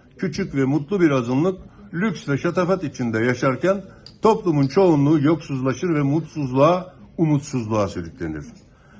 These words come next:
Yasama, yürütme ve yargı erklerinin birbirinden bağımsız olması bunun için çok önemli ve gereklidir.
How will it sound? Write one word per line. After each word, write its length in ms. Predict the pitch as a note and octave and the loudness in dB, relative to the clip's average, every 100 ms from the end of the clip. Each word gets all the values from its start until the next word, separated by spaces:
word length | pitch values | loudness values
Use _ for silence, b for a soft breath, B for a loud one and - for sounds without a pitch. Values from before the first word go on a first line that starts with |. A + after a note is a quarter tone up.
| b - | b 2
Yasama, 420 | F#3 E3+ D3 A#2+ | 2 2 -2 0
yürütme 640 | A#2+ C#3+ D3 E3 E3 E3 - | 2 2 0 0 2 0 0
ve 100 | C3+ | 2
yargı 380 | A#2 A2 G#2+ E3+ | 4 2 2 -2
erklerinin 800 | C3+ A#2+ A#2+ A2+ G#2+ G2 F2 | -2 -4 -4 -4 -4 -4 -4
birbirinden 640 | A2+ G3+ B2 A2+ G#2+ G#2 G2+ | -4 -2 -2 -2 -2 -4 2
bağımsız 420 | C#3+ D#3+ C#3+ C3+ | 2 2 -2 -6
olması 580 | D#3+ E3 D#3 D#3 G#3 G3+ B B B - | -2 0 0 -2 -6 -6 B B B -4
bunun 260 | B2+ G3 D#3+ | 0 0 -2
için 260 | - F3+ | -4 -6
çok 360 | - F3 E3+ B2+ | -2 -2 -2 -4
önemli 540 | A#2 C3 E3+ G3 F#3 C#3 | 0 0 0 -2 -4 -2
ve 100 | C3 | 0
gereklidir. 560 | B2 A2 - F#2 D#2 | 2 0 -4 -10 -10